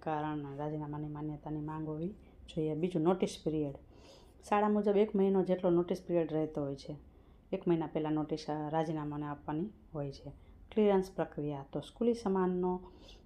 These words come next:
હવાલપો, એટલે કે જેમ કે પુસ્તકો, એ બધું જ છે ને, અ, સંભાળવાનું હોય, ડાયરી, નોંધણી, એ બધું પા-, મેનેજમેન્ટને પાછું આપવાનું હોય છે.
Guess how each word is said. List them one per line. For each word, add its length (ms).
હવાલપો, 420
એટલે 160
કે 60
જેમ 200
કે 120
પુસ્તકો, 680
એ 100
બધું 320
જ 40
છે 200
ને, 240
અ, 200
સંભાળવાનું 580
હોય, 140
ડાયરી, 320
નોંધણી, 440
એ 40
બધું 340
પા-, 880
મેનેજમેન્ટને 460
પાછું 340
આપવાનું 280
હોય 140
છે. 180